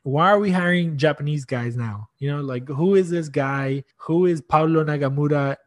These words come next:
Japanese, Brazilian, you know, uh, slash, you know, S K C guy?" Like, you know, I had no idea. So obviously, you know, you just start,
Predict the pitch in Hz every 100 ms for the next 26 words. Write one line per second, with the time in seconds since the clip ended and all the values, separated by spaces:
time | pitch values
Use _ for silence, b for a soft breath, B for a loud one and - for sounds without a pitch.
0 | - 135 139 135 135 143 135 139 127 143
1 | 147 143 139 135 127 123 _ 131 139 139
2 | 131 123 - 123 117 113 - - 143 143
3 | 135 127 - - _ 139 127 131 131 -
4 | 139 - 147 131 117 120 117 120 _ 160
5 | 156 143 170 190 156 151 131 127 196 160
6 | 117 B B B - 139 151 151 - 143
7 | 135 139 139 139 139 135 - 135 131